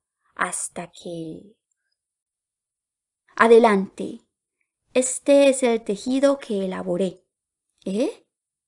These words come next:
Te has adelgazado mucho y te ves muy cansada, pero...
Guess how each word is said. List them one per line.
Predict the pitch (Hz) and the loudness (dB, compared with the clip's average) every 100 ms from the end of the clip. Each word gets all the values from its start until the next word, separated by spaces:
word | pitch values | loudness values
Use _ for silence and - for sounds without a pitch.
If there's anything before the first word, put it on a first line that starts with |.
| _ _ _ _ _ - | _ _ _ _ _ -2
Te | 208 | 0
has | 196 214 | 0 -2
adelgazado | 311 349 285 220 240 240 254 | -2 0 -2 -2 -4 0 2
mucho | 247 277 294 359 | 2 0 -2 -4
y | 330 | -4
te | - 202 | -2 -2
ves | 208 202 | -2 -2
muy | 214 240 349 427 | 0 2 0 -2
cansada, | - 233 202 196 180 185 214 - | -6 -6 -6 -6 -6 -8 -14 -12
pero... | 190 180 175 | -8 -6 -8